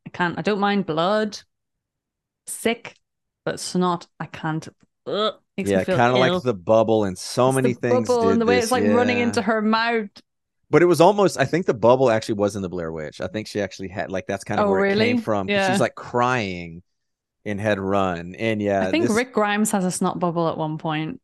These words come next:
Speaker 2: Does he?
Speaker 1: In The Walking Dead, I'm almost certain he has a snot
Speaker 2: Uh,
Speaker 1: bubble.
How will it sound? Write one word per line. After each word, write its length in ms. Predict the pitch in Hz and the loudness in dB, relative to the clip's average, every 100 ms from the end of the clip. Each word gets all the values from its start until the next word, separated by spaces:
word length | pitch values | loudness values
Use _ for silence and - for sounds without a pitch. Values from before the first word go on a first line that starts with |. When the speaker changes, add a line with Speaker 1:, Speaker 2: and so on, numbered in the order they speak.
| _ | _
Speaker 2:
Does 180 | 95 104 | -8 -6
he? 100 | 117 117 | -6 -6
Speaker 1:
In 140 | 190 | -2
The 80 | 185 | 0
Walking 380 | 190 190 196 190 | 0 0 -2 0
Dead, 320 | 190 190 190 | 0 0 -2
I'm 140 | 185 185 | -2 0
almost 380 | 185 185 180 - | 0 0 -2 -2
certain 360 | 180 - 175 | -2 -2 -2
he 120 | 175 180 | -2 -2
has 160 | 165 | -2
a 160 | 165 131 | -2 -2
snot 260 | 131 156 | -2 -2
Speaker 2:
Uh, 40 | 139 | -2
Speaker 1:
bubble. 440 | 165 156 151 160 | -2 -2 -4 -6